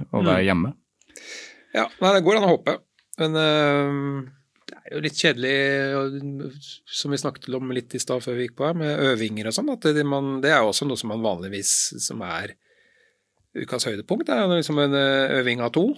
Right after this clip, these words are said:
Speaker 1: Mm.
Speaker 2: eh, og fremdriften som er rundt det med, med nye låter og ny platte i horisonten og litt sånne ting, det, det har stoppet litt opp da.
Speaker 1: Har dere alltid hatt ei øving i uka? Har det vært liksom fast?
Speaker 2: Ja,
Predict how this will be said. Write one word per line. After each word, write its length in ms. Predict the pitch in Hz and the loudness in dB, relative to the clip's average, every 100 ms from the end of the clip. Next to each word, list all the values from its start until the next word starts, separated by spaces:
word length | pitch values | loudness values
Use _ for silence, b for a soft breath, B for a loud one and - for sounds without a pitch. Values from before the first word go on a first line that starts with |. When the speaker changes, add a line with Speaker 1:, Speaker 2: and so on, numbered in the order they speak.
| B | B
Speaker 1:
Mm. 100 | 226 | 2
Speaker 2:
eh, 540 | 127 151 151 147 147 147 | 4 4 4 2 0 0
og 340 | 143 139 135 127 | -2 -2 -4 -4
fremdriften 680 | - 135 110 107 - - 117 | 0 2 2 -2 -4 -4 -2
som 120 | 131 | 0
er 180 | 117 110 | 0 0
rundt 200 | 113 117 | -4 -4
det 200 | 110 113 | -4 -2
med, 380 | 110 110 110 | -4 -4 -4
med 200 | 113 117 | -6 -6
nye 200 | 113 113 107 | -2 -2 -2
låter 480 | 104 90 - 110 | -4 -6 -6 -4
og 340 | 107 107 107 107 110 | -2 -4 -4 -6 -8
ny 180 | 117 113 | -6 -4
platte 360 | 117 113 - 113 | -2 -4 -4 -6
i 240 | 110 110 | -6 -6
horisonten 640 | 107 110 107 101 98 - 117 | -6 -6 -6 -6 -10 -10 -6
og 100 | 117 | -6
litt 100 | 113 | -4
sånne 280 | - 120 113 | -2 -2 -2
ting, 260 | 156 190 151 | -4 -2 0
det, 300 | 147 147 - B B B B | 2 0 -2 B B B B
det 80 | 156 | 4
har 80 | 147 | 4
stoppet 360 | - - 104 | 4 0 -6
litt 180 | 104 95 | -8 -6
opp 300 | 107 - - | -6 -8 -4
da. 120 | 127 120 b b b - | 0 0 b b b 4
Speaker 1:
Har 100 | 123 | 6
dere 160 | 110 | 6
alltid 180 | 104 107 | 4 4
hatt 360 | 104 90 _ 107 | 2 0 _ 0
ei 100 | 92 | 4
øving 360 | 90 87 87 | 4 2 2
i 100 | 87 | 0
uka? 180 | 82 117 | 0 -2
Har 120 | 104 | 0
det 100 | 95 | 2
vært 380 | 90 87 82 80 | 2 0 -2 -2
liksom 420 | 82 90 95 - - | -4 -4 -6 -6 -4
fast? 420 | - - - - _ _ _ _ | -4 -4 -12 -18 _ _ _ _
Speaker 2:
Ja, 120 | 175 | 0